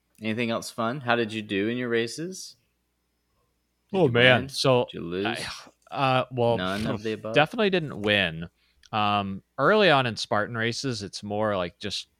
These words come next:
Speaker 2: the accomplishment of finishing the race. This, the race on Saturday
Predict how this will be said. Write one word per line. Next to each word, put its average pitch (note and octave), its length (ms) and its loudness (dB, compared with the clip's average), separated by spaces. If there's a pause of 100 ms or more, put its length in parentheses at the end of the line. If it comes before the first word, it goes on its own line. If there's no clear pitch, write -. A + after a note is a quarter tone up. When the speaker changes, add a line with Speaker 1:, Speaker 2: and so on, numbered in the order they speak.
(500)
Speaker 2:
the F#2+ 500 -4
accomplishment G2 680 -8
of F2+ 100 -10
finishing F2+ 400 -8
the E2+ 80 -6
race. F2 400 -6 (320)
This, - 260 -2
the B2 180 -6
race C3+ 260 -2
on D3 140 -2
Saturday C#3 680 0